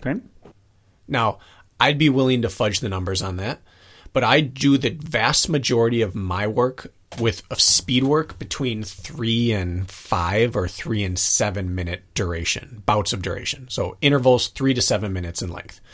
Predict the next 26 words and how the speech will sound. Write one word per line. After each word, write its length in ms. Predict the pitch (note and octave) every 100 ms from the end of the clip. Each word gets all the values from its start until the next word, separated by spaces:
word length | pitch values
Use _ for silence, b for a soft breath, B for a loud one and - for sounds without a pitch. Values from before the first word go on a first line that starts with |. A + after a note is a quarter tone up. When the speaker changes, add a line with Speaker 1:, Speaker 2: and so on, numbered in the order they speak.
| B B
Speaker 2:
That's 160 | C3 B2+
the 120 | C#3+
vast 500 | A2 F#2+ A2 G#2+ -
majority 500 | B2 G2 G#2 G2 G2
of 80 | F#2+
my 160 | F#2
quote 280 | F2 - G2
unquote 380 | F2 E2 F#2+ F#2
speed 320 | - - G#2
work. 320 | F2 F#2+ G2 - B B B B
And 80 |
then 100 | A2+
a 40 | G2
smaller 500 | - - A2+ D#3 D#3
majority 560 | A#2 G2 G2 F#2+ G2
is 140 | A2 G2+
much 220 | G#2+ -
spicier 520 | - A#2 B2 - G2+
and 100 | F#2+
it's 120 | F2
sixty 380 | - - A#2+ -
seconds 420 | G2 F#2 E2+ E2
or 80 | F2+
less. 420 | E2 - - - - - - _ _ _
Speaker 1:
Okay. 300 | - A#2 A2+ D3+
Speaker 2:
So 240 | - A2+